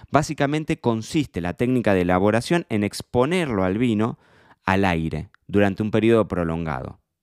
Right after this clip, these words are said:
Eso lo que va a hacer, ustedes lo saben, si yo durante mucho tiempo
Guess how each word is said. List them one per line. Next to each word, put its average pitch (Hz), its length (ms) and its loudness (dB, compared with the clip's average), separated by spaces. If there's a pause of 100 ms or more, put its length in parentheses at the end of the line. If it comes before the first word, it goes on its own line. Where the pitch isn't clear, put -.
(340)
Eso 123 480 0
lo 92 140 -2
que 82 100 -4
va 78 60 0
a - 20 -2
hacer, 107 240 0
ustedes 85 280 -2
lo 113 100 -2
saben, 175 360 2 (220)
si - 160 -12
yo 95 220 0
durante 82 340 -4
mucho 104 380 -6
tiempo 120 500 -2